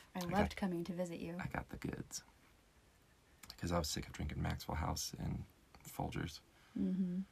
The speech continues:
Speaker 2: Um, by the late eighteen hundreds,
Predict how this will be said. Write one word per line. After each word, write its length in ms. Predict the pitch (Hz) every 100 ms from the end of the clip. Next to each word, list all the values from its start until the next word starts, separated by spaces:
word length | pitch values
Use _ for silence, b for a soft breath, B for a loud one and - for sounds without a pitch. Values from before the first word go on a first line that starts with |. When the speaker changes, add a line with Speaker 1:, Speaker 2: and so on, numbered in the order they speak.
| b b b b b b b b b b b b - - -
Speaker 2:
Um, 400 | 120 123 120 110 98 B B B B B B B B B - - - - - - - - - -
by 120 | 113
the 120 | 113 110
late 280 | 107 131 127
eighteen 360 | 104 - 101
hundreds, 600 | 92 92 85 92 - -